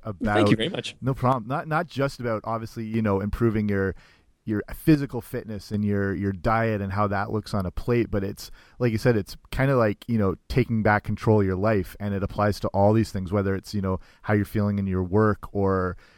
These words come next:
Speaker 1: wanting to travel and all these things. And it's, so it's, that advice applies to all these different areas, not just your fitness, but, like, your overall life aspect. And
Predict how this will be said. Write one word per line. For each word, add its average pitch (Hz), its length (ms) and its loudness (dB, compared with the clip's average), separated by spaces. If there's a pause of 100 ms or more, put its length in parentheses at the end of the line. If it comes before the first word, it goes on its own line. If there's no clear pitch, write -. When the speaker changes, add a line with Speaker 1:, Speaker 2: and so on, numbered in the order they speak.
(140)
Speaker 1:
wanting 117 360 6
to 101 60 -2
travel 92 800 -2
and 90 460 -8
all 104 200 0
these 98 220 -4
things. 101 440 -4
And 101 220 -4
it's, - 380 -10 (340)
so 123 200 2
it's, - 260 -2 (100)
that 120 200 2
advice 120 420 0
applies 110 440 0
to 107 80 -2 (100)
all 104 220 2
these 101 180 -2
different 90 480 -6
areas, 101 380 0
not 120 180 2
just 113 240 0
your 95 80 -4
fitness, 101 380 -4
but, - 180 -14
like, 92 180 -14
your 101 140 -12
overall 98 480 2 (400)
life 110 280 2
aspect. 90 520 -4
And 123 220 -2